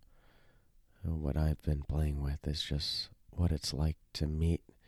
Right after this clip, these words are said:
the nature of my body exactly as it is without wishing it to be different, without creating dissonance,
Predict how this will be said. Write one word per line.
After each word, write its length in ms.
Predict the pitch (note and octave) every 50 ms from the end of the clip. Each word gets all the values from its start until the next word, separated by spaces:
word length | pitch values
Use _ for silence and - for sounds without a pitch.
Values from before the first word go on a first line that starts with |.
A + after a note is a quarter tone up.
| - - - - - - - - _ _ - - - - -
the 160 | D2+ D#2 D2+
nature 600 | D2 C#2+ D2 D2+ D2+ - - - - - B1+ C#2 C#2+
of 300 | C#2+ C#2+ C#2 - - -
my 120 | D2+ D2+ D2
body 580 | - D2 C#2+ C#2+ D2 C#2+ C#2+ C#2 D2 D2 - - - _ - - _ _ _ -
exactly 580 | D#2+ D2+ D2 D2 D2 D2 D2+ - D2+ D#2+ D#2+ C#2
as 160 | C2 C#2+ C#2+
it 140 | D2+ D2 D#2
is 340 | E2 D#2+ D2+ D2 C#2 C#2
without 460 | D2 D2+ D2 - D2 C#2+ C#2+ D2+ - - - _ -
wishing 440 | F2 F2 E2 D#2+ - - D2 C#2+ C#2+
it 140 | C#2 C2 - - _ -
to 80 | - -
be 160 | - D#2 D#2
different, 460 | - - D#2 - - - D#2 D2 - _ _ _ _ - - - - - - - - - - - - - - _ _ _ _ _ _ _ _ _ _ _ - - D#2
without 320 | D2+ - D#2 D2+ D2+ -
creating 480 | - - E2+ D#2 D2+ C#2+ D2 D2+ D2 D2
dissonance, 920 | - E2 D#2+ - - D#2 D2+ D2+ C#2+ B1+ - - - - - - - -